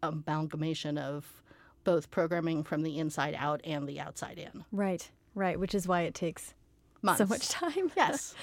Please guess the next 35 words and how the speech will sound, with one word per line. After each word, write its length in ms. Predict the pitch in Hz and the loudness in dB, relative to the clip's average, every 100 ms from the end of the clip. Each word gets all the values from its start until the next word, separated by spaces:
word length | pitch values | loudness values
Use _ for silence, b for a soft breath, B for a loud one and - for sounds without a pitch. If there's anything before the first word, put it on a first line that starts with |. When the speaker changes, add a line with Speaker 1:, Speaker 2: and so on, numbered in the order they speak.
| B B B B | B B B B
Speaker 2:
And 300 | 254 247 - | 4 4 2
so 160 | - 277 | 2 2
just 220 | 247 311 | 2 2
so, 120 | 330 - | 0 2
just 200 | 254 - | 2 2
so 60 | 254 | 2
I'm 100 | 214 | 4
clear, 160 | 226 | 2
this 180 | 196 202 | 2 0
is 80 | 196 | 0
the 80 | 202 | 0
kind 160 | 196 | 0
of 60 | 180 | 2
thing 100 | 180 | 4
that 100 | 165 | 4
I 40 | |
think 180 | 170 160 | 2 0
authors 240 | 170 - - | 0 -2 -2
don't 140 | - | 0
usually 260 | 180 - 175 | 0 0 -2
get 100 | - | 0
to 120 | 160 | 0
ask 180 | 160 - | -2 -2
about. 240 | 165 - | -4 -2
So 200 | - 185 | 0 2
Speaker 1:
Sure. 180 | 208 143 B B B B - | 2 0 B B B B -6
Speaker 2:
it's 160 | 208 | 0
so 140 | - 269 | 2 2
interesting 320 | 233 233 214 | 2 2 2
to 60 | 190 | 2
me 100 | 180 | 2
that 120 | 180 | 2
you 120 | 175 | 2
both 420 | 185 175 - - - _ - | 4 2 0 -10 -20 _ -4
are 520 | 202 180 175 170 170 | 0 2 0 0 -4